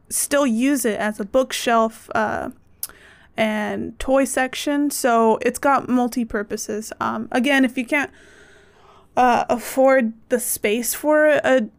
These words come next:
changing table or the money for it, um, you can still use your bed.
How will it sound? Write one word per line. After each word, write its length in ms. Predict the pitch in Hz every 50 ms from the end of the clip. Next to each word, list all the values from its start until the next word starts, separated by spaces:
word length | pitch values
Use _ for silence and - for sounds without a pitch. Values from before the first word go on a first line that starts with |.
| _ _ _ _
changing 440 | - - 277 262 254 226 269 269 262
table 520 | - 269 269 254 233 254 262 262 262 - -
or 340 | 226 233 233 240 240 240 240
the 120 | 233 233
money 360 | 226 214 208 214 220 254 277
for 320 | 269 - - 302 311 320 339
it, 220 | 349 349 320 - _ -
um, 480 | 226 226 220 220 220 220 - - 226 226 -
you 140 | - 302 320
can 180 | 311 339 311 285
still 300 | - - - 294 285 277
use 260 | 262 233 247 233 226
your 120 | 233 220 202
bed. 320 | 220 196 180 175 - 226